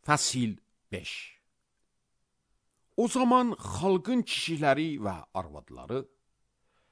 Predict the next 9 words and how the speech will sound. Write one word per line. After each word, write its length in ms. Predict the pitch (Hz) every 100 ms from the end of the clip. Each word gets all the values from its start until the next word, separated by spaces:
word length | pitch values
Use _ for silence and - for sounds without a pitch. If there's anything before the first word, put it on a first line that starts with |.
| _ _ -
Yəhudi 520 | 135 156 202 190 247 -
həmvətənlərindən 1120 | 147 123 107 - 110 95 87 80 67 110 120 - _ _ _ _ _ _ _ _ _
bərk 340 | 202 214 202 - _ _ _ -
şikayət 720 | - 165 - 107 80 120 123
etməyə 360 | - 71 67 69
başladılar. 640 | 73 - - _ _ _ _ _ _ _ _ _ -
Bəziləri 600 | 92 87 - 98 - 131 - _ _ -
belə 200 | 165 190
deyirdilər: 600 | 180 151 - - -